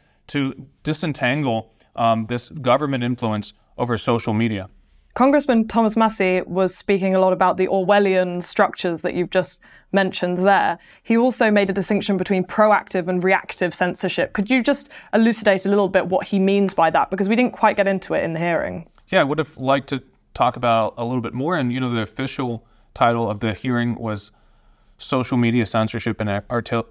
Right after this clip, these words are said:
Speaker 1: Artificial Intelligence. There's kind of a passive censorship when, uh, machines take over, when, uh, A I is programmed to look for certain narratives, certain terms,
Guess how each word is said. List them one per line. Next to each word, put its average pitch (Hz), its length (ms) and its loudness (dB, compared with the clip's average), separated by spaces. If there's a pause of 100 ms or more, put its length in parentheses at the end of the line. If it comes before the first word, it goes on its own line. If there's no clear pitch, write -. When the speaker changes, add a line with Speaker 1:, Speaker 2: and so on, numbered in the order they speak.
(260)
Speaker 1:
Artificial 127 480 0
Intelligence. 120 640 -2 (720)
There's 143 160 -2
kind - 160 0
of 139 80 0
a 127 60 0
passive 139 760 -2 (480)
censorship 117 680 0
when, 120 280 -2 (260)
uh, 120 140 2
machines 160 460 0
take 113 180 -4
over, 98 320 -2
when, 113 260 -2 (420)
uh, 110 200 0 (180)
A 147 160 0
I 131 220 2
is 117 120 -4
programmed 113 720 -2 (400)
to 117 240 -2
look 127 260 -4
for 135 240 -4
certain 117 340 -6
narratives, 127 640 -2
certain 101 340 -10
terms, 123 600 -4